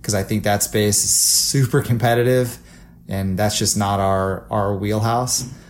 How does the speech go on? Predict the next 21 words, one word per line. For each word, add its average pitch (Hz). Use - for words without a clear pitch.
I -
think -
if 98
it 101
was, 104
I 98
would, 95
that 101
would 104
be 107
my 98
answer. 110
Um, 98
Alpha 113
Dumpsters 120
is 104
a 107
fantastic 101
business. -
So 110
I, -